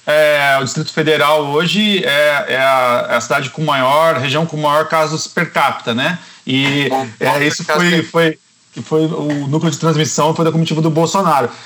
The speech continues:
Speaker 1: Inclusive, não sei, né, avisa-, falando assim do ponto de vista totalmente de observação mesmo, mas na coletiva, na já infame coletiva que eles fizeram esses dias, que rendeu tantos memes aí, é, incríveis na internet,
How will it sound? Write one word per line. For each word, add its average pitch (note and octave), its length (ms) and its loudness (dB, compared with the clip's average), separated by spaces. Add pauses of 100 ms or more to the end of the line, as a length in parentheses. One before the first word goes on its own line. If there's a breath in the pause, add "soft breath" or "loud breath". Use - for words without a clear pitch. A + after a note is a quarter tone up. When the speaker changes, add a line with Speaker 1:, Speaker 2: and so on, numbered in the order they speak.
Speaker 1:
Inclusive, A3 680 2
não E3+ 80 -2
sei, F3 300 0
né, D3+ 100 2 (260)
avisa-, C3 400 -4
falando C#3+ 360 -2
assim C#3+ 180 -6
do C3 120 -4
ponto C#3 220 -6
de C3+ 80 -4
vista D3+ 200 -4
totalmente D#3 440 -4
de D#3 120 0
observação D3 840 -2
mesmo, D#3+ 320 -2 (300 loud breath)
mas C#3 200 0
na C#3 100 -2
coletiva, D3+ 760 0
na A#2+ 480 0 (220 loud breath)
já C3+ 240 0
infame D#3 480 0
coletiva D3 680 0
que C3+ 100 -6
eles B2+ 160 -6
fizeram B2+ 280 -2
esses A#2+ 120 -8
dias, B2+ 120 -6
que B2 120 -6
rendeu B2+ 200 -2
tantos D#3+ 300 -4
memes C3+ 480 -2
aí, A#2+ 340 2 (380 loud breath)
é, B2 220 2
incríveis B2+ 720 0 (200 loud breath)
na C3 100 -4
internet, C3+ 720 0